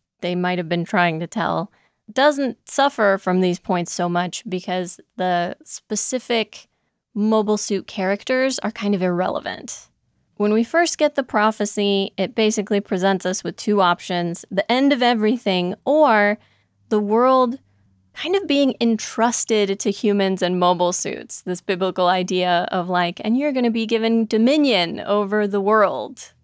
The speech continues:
that was created by the gods or God." A hero amongst you has to fight for your side. This idea of you have to choose a hero to represent you.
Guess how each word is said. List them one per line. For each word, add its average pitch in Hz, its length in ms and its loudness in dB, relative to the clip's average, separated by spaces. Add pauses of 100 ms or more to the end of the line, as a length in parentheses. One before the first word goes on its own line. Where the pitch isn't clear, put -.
(140)
that 202 180 -2
was 196 200 0
created 202 560 0
by 196 160 2
the 185 100 -4
gods - 760 0
or 185 100 -4
God." - 500 0 (1040)
A 214 100 2
hero 285 540 4 (100)
amongst 262 760 2
you 202 520 0 (320)
has 214 360 0
to 208 500 2 (400)
fight - 400 0
for 226 120 -2
your 208 200 2
side. - 640 -2 (340)
This 196 380 -2
idea 196 480 2
of 185 120 -4
you 240 160 0
have 262 120 0
to 240 80 -4
choose 247 380 -4
a 226 40 2
hero 220 420 4
to 190 80 0
represent 202 640 0
you. 127 460 -4